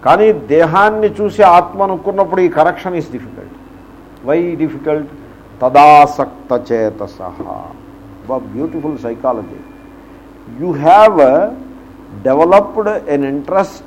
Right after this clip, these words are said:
a vested interest, a liking and a love for that mistake. హ్యూమన్ మైండ్ అలా ఫంక్షన్ చేస్తుంది. వీడు మిస్టేక్ చేస్తూ ఉంటాడు, he develops a love for that mistake.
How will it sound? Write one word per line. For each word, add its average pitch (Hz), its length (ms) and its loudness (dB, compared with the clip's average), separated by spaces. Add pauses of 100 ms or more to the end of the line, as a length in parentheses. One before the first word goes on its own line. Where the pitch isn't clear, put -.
(220)
a 123 40 -8
vested 135 400 -6
interest, 175 560 -4 (680)
a 123 220 -2
liking 170 540 -2
and 117 400 -10
a 131 140 -2 (260)
love 160 280 6
for 117 220 -4
that 131 220 -6
mistake. - 460 -16 (2500)
హ్యూమన్ 135 320 -8
మైండ్ 135 260 -4
అలా 131 160 -2
ఫంక్షన్ 127 420 -12
చేస్తుంది. - 320 -16 (240)
వీడు 120 100 -12
మిస్టేక్ 156 460 -10
చేస్తూ 170 260 -8
ఉంటాడు, 135 420 -6 (560)
he 107 80 -10
develops 156 440 -4
a 131 60 -2
love 117 260 -2
for 143 160 -6
that 117 300 -12
mistake. - 340 -20